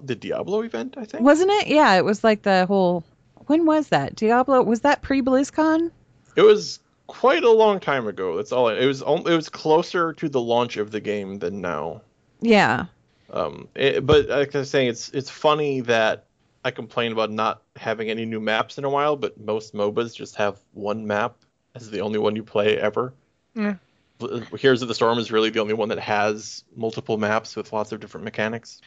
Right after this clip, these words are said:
Speaker 3: Well, speaking of new maps, since you brought that up, I figured we should mention this one. Overwatch is getting a new map.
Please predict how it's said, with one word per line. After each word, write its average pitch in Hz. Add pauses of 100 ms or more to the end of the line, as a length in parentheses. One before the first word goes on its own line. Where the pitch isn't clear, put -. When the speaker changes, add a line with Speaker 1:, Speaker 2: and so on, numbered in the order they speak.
(180)
Speaker 3:
Well, 165
speaking 233
of 139
new 131
maps, 131
since 131
you 127 (160)
brought 127
that 123
up, 123 (140)
I 147
figured 131 (400)
we 151
should 123
mention 123
this 127
one. 127 (360)
Overwatch 220
is 120
getting 123
a 120
new 120
map. 117